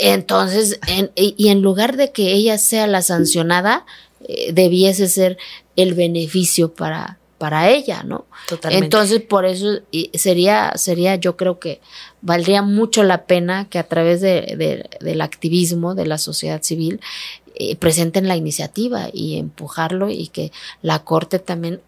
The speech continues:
Speaker 1: obligue al Congreso, porque de repente cuando hay estas fuerzas externas el camino se vuelve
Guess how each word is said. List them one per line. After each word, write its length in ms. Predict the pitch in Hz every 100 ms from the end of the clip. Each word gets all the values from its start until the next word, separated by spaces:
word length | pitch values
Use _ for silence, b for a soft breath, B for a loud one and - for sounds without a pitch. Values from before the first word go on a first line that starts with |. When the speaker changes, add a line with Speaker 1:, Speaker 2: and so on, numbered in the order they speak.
| _
Speaker 1:
obligue 540 | 180 165 165 165 165
al 140 | 175 175
Congreso, 680 | 165 160 160 151 - 254 B B B B _
porque 240 | 208 208
de 60 | 208
repente 500 | 202 247 262 320 320
cuando 440 | - 226 196 185
hay 200 | 196 233 -
estas 340 | 220 - 226
fuerzas 380 | - 220 214 214
externas 580 | 202 - 202 196 220 240
el 120 | 190
camino 340 | - 190 208 220
se 140 | 214
vuelve 400 | 185 185 196 208